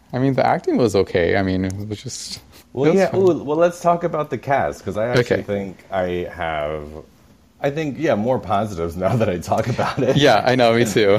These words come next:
Speaker 2: <laughs> Once we got that out, the, listen, the cast is stacked.
Speaker 1: They
Speaker 2: Like,
Speaker 1: are.
Speaker 2: this is, this is, like, what, I, I have the list. Katie Cassidy, Michelle Trachtenberg, Mary Elizabeth Winstead, like,
Speaker 1: Love
Speaker 2: just
Speaker 1: her.
Speaker 2: off of Final Destination three,
Speaker 1: Mm-hmm.
Speaker 2: Lacey Chabert, like, right around the time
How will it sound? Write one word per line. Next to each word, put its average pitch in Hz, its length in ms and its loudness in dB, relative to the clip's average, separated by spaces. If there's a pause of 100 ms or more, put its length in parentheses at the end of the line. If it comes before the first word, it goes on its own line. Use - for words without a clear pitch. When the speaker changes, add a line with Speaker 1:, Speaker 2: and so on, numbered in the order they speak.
Speaker 2:
<laughs> 104 80 -6
Once 127 180 0
we 143 120 0
got 135 200 4
that 131 160 4
out, 127 220 0
the, 151 180 0 (160)
listen, 143 520 0
the 127 100 -2
cast 156 520 -4
is 123 340 -8
stacked. - 720 -12 (480)
Speaker 1:
They 113 180 2
Speaker 2:
Like, 104 40 4
Speaker 1:
are. 101 240 4
Speaker 2:
this - 80 -4
is, 175 260 -2
this 135 280 -4
is, 135 260 -8
like, 110 340 -6
what, 92 200 -6
I, 87 260 -8
I 95 100 -8
have 95 200 -4
the 98 80 -6
list. 82 220 -8
Katie 123 300 -6
Cassidy, 85 640 -8
Michelle 95 520 -4
Trachtenberg, 82 760 -8
Mary 110 380 2
Elizabeth 123 460 0
Winstead, 101 640 -2
like, 87 140 0
Speaker 1:
Love 98 180 4
Speaker 2:
just 110 140 0
Speaker 1:
her. 92 180 4
Speaker 2:
off 113 260 2
of 110 160 -4
Final 113 680 0
Destination 107 840 -2
three, 101 520 0
Speaker 1:
Mm-hmm. 101 440 2
Speaker 2:
Lacey 139 380 2
Chabert, 113 720 4
like, 98 200 4
right 107 320 4
around 123 360 4
the 117 100 0
time 101 720 0